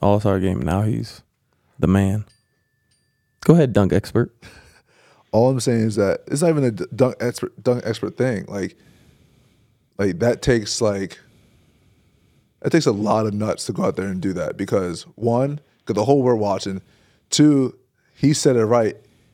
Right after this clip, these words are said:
Speaker 2: Basically, people are scared not to become a meme when it comes to the dunk contest now if you don't perform the way people want you to perform. Like, almost every dunk has, like, been done. There's only a slim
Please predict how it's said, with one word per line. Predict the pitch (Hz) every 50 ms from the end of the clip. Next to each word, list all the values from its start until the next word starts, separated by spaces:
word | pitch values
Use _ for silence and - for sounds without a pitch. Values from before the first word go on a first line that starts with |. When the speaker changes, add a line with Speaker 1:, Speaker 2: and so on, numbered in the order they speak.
| _ _
Speaker 2:
Basically, | 123 135 147 139 131 - 131 131 131 120
people | - - 147 131 135
are | 127 117
scared | 110 - - 139 123 120
not | 110 110 - - - 92 - -
to | -
become | 110 123 - - 120 113
a | 107
meme | 101 101 110 113 110 101 98 92 98 107 - _ _
when | - 107 104
it | 101
comes | - 110 104
to | 95 104
the | 101
dunk | 95 95 104 107 104
contest | - 90 92 92 95 - -
now | 98 92 92
if | 95
you | 92 92
don't | 92 117 110 104 95 -
perform | - - - - 127 120 113 107 98
the | 92
way | 98 101 98
people | - - 131 104 104 101
want | 104 107 101 -
you | 95
to | 90
perform. | 90 - - - 110 117 104 95 92 110 - _ _ _ _ _ _ _ _ _ _ _
Like, | - 98 - - _ _ _ _ _
almost | - 127 143 160 165 147 - - -
every | 120 127 123 139 135
dunk | 120 - 247 202 107 127 143 147 - - _ _ _ _ _ _ _ _ _ _ _ _ _ _ _ _ _ _
has, | 113 113 113 98
like, | 113 110 104 98 90 _
been | 120 120 110 104
done. | 85 113 107 90 82 78
There's | 92 90 110
only | 123 147 151 147
a | 131 113
slim | - - - - - 139 139 143 143 143 139 135